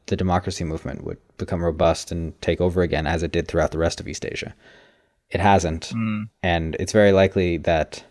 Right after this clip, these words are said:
Speaker 1: I, I think the government is strong enough. I think they're smarty enough. They're canny en-,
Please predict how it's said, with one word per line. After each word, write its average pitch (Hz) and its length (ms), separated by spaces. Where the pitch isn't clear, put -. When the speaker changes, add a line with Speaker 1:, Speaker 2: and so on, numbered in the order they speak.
Speaker 1:
I, 92 320
I 104 120
think 101 200
the 95 80
government 87 520
is 90 180
strong 90 300
enough. 95 240
I 92 60
think - 180
they're 80 80
smarty 87 400
enough. 85 200
They're - 100
canny 85 320
en-, 78 220